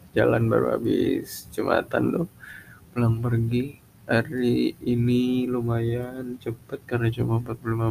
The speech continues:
menit dari Bogor ke Depok. Habis itu apa lagi ya? Habis itu udah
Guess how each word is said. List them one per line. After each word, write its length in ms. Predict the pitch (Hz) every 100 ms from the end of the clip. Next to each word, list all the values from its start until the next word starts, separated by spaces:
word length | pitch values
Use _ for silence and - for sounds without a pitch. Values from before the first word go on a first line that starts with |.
| 113
menit 240 | 110 113
dari 400 | 113 117 113 120
Bogor 320 | 117 113 113
ke 80 | - -
Depok. 320 | 117 - 123 - - - - - - - - - - - - - - - - - - - - - - - - - - - - - -
Habis 240 | - - -
itu 160 | - -
apa 140 | 71
lagi 320 | 64 64 78
ya? 160 | - -
Habis 280 | - - -
itu 520 | 87 98 - - 113 120 123 123 127 127 127 123 117 - 50 53 50 50 50 - - - - - 123
udah 480 | 123 123 147 156